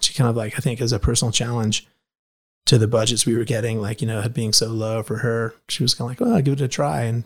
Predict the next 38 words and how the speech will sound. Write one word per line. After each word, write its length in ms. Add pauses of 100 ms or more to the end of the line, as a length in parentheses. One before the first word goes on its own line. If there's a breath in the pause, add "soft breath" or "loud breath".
(140)
and 140
so 140
she 180
came 180
in, 100
like, 160
really 200
right 200
from 100
the 60
start, 420
like, 220
before 340
we 160
had 340 (720)
office 280
furniture, 420
she 160
was, 120
like, 160
working 280
with 120
us. 240
And, 180
uh, 220 (400)
like, 100
about 380
a 40
year 200
or 40
so 160
later, 440
like, 200
you 60
know, 220
finally 240
we 60
couldn't 360